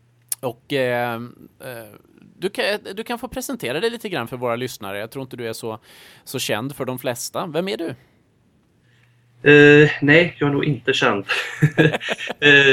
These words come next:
Speaker 2: jag heter Per-Erik Aronsson, som sagt, eh, trettiotre år. Gift med min fru Nathalie. Eh, vi bor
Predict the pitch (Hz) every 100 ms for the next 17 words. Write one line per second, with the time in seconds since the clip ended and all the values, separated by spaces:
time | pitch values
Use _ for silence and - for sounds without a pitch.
0 | 127 123 135 156 190 180 160 165 156 160
1 | 127 107 107 135 139 143 143 156 - -
2 | 127 120 120 113 - 147 147 - 147 139
3 | 135 151 165 _ _ - _ _ _ _
4 | - 113 143 160 - _ - - _ 113
5 | 113 113 113 - - 113 127 131 - 101
6 | 104 - - 110 131 110 _ _ _ -
7 | _ - 127 123 120 127 127 135 151 160
8 | 165